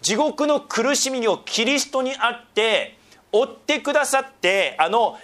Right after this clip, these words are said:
「エロイ、エロイ、ラマサバクタニー」っていうのは、「我が神、我が神、なぜ私をお見捨てになったのですか」っていう、神から引き離された苦しみをイエス様は追われたんですよ。神がも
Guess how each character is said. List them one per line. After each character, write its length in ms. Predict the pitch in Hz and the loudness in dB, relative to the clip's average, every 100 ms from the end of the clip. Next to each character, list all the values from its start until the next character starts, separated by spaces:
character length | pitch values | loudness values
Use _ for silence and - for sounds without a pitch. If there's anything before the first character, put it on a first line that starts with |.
| - | 0
「エ 160 | 233 | 2
ロ 160 | 277 269 | 4 4
イ、 140 | 240 - | 2 2
エ 140 | 240 | 2
ロ 180 | 262 240 | 4 2
イ、 180 | 208 175 | 0 2
ラ 180 | 254 254 | 2 2
マ 160 | 247 | 0
サ 260 | 214 - 226 | -2 0 2
バ 160 | 254 | 2
ク 80 | 254 | 0
タ 140 | - 196 | 0 0
ニ 140 | 160 | 0
ー」 40 | 147 | -2
っ 20 | |
て 80 | 196 | 0
い 20 | |
う 20 | |
の 60 | 202 | 2
は、 80 | 151 | 4
「我 140 | 233 | 4
が 140 | 247 | 2
神、 240 | 226 214 190 | 2 0 2
我 120 | 196 | 4
が 140 | 208 | 2
神、 220 | 202 185 185 | 2 -2 0
な 200 | 214 233 | 0 2
ぜ 140 | 240 | 2
私 420 | 190 170 170 - | 2 2 0 0
を 100 | 160 | 0
お 60 | 127 | 0
見 140 | 156 | -4
捨 80 | - | -4
て 100 | 175 | -4
に 80 | 156 | -2
な 120 | 151 | -2
っ 100 | 147 | -2
た 80 | 123 | -6
の 100 | 110 | -6
で 80 | 104 | -8
す 100 | - | -6
か」 80 | |
っ 40 | 107 | -8
て 100 | 120 | -2
い 100 | 143 | -2
う、 120 | 117 - - - | -2 -8 -20 -4
神 380 | 269 311 311 | 0 2 0
か 100 | - | 2
ら 100 | 196 135 | 0 0
引 40 | - | -4
き 120 | - 233 | -4 -2
離 260 | 240 247 | 0 0
さ 120 | 220 | 2
れ 80 | 240 | 0
た 120 | 214 | 0
苦 200 | - 151 | -2 -4
し 140 | 151 151 | -4 -4
み 80 | 139 | -6
を 60 | |
イ 100 | 127 | -4
エ 60 | 160 | -6
ス 80 | 151 | -4
様 100 | 113 | -6
は 60 | |
追 100 | 107 | 0
わ 140 | 180 233 | 2 2
れ 80 | 233 | 0
た 160 | 185 | -2
ん 80 | 120 | -4
で 60 | 85 | -10
す 120 | 87 | -16
よ。 140 | 78 - _ - - - | -18 -20 _ -20 -16 -2
神 320 | 285 320 320 | 0 2 2
が 140 | 262 | 2
も 540 | 190 214 214 233 - | 2 2 4 4 0